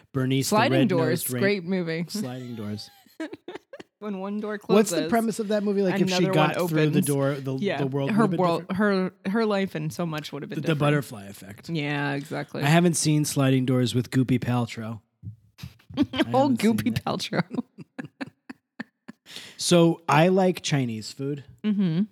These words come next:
Speaker 1: Usually. I mean, I
Speaker 2: Yeah.
Speaker 1: get it. It's, I, I don't eat it a lot, but I like it when I eat it.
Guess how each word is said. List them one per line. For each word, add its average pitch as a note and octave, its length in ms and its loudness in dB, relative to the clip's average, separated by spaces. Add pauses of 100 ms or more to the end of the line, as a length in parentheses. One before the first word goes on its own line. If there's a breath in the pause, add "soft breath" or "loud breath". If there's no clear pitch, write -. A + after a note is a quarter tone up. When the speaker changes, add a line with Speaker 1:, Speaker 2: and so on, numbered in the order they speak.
(140)
Speaker 1:
Usually. G#2+ 760 -2
I C3+ 80 -10
mean, D3+ 140 0
I C#3+ 40 2
Speaker 2:
Yeah. C#3 40 0
Speaker 1:
get A#2+ 220 -4
it. A2+ 140 -8
It's, - 280 -14
I, C#3+ 180 -4
I G#3 100 2
don't C#3+ 220 -2 (200)
eat C#3 180 -4
it B2 80 -6
a G#2 60 -10
lot, G#2+ 240 -6
but - 100 -14
I A2+ 100 -8
like A#2+ 340 -6
it G2+ 100 -16
when G2 120 -14
I F#2+ 80 -14
eat A2 220 -8
it. - 160 -18